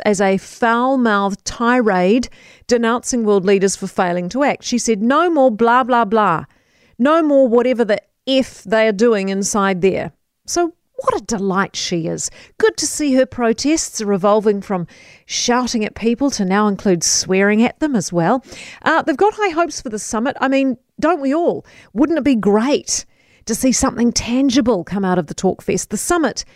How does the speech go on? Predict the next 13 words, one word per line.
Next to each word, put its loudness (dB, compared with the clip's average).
is, 0
they 0
say, -6
poised 0
to -2
be 0
one 0
of -6
the -2
most -2
consequential -2
climate -2
events -4